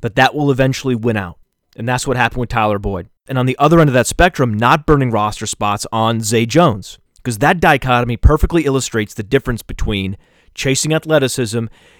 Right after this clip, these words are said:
and chasing production. We don't chase traits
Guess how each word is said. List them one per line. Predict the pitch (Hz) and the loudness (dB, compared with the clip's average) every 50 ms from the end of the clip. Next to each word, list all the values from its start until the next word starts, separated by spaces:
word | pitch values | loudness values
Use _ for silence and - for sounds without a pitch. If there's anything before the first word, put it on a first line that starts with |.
| _ - | _ -2
and | 127 131 127 | -2 -2 0
chasing | - - - 135 131 123 - - 127 123 120 - - _ _ | 0 2 4 4 4 2 2 -2 -2 -2 -4 -6 -10 _ _
production. | - 131 123 107 104 107 - - - - - - - - _ _ _ _ _ _ _ _ _ | 2 2 2 2 0 0 0 -2 -8 -12 -12 -14 -16 -20 _ _ _ _ _ _ _ _ _
We | - 113 | -2 0
don't | 117 135 151 156 | 0 0 0 0
chase | - - - 160 175 - - | -2 0 0 0 0 0 -2
traits | - - - - 156 135 143 - - - - - - - | -4 -2 2 4 4 4 4 0 -4 -8 -8 -8 -12 -14